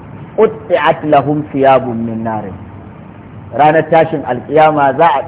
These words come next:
ɗinka musu tufafi na wuta. Yusabbu min fawqi ru'usihimul hamim. Za a rinka sheƙa musu daga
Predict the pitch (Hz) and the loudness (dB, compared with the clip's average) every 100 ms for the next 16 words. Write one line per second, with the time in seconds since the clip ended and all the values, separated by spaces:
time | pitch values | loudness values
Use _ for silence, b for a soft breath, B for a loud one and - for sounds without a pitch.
0 | 180 202 190 170 143 131 143 - 110 - | -6 -6 -6 0 0 0 -4 -8 -14 -16
1 | - - - - - - - - 180 151 | -18 -20 -20 -20 -20 -20 -20 -10 -10 2
2 | 175 165 - 127 90 - - 123 127 127 | 4 4 2 -10 -14 -18 -6 0 0 0
3 | 127 113 113 - - - - - - - | -4 -4 -6 -14 -20 -20 -20 -20 -20 -20
4 | - - - 135 151 - 220 196 151 165 | -20 -20 -14 -4 -4 2 2 2 -2 -2
5 | 170 170 165 185 180 - 147 143 156 147 | -2 -2 0 2 2 0 -4 -2 -4 -4
6 | 147 123 127 113 104 104 107 92 - - | -6 -8 -8 -8 -10 -12 -12 -14 -18 -20
7 | - - - - 113 151 175 151 147 160 | -20 -20 -18 -14 2 4 6 4 2 0
8 | 135 127 - 220 220 214 170 160 143 151 | -4 -4 2 6 6 4 4 4 4 0
9 | 143 123 98 - - - - - - - | -6 -10 -12 -16 -20 -20 -18 -18 -20 -20
10 | - 120 113 123 | -4 -2 0 -2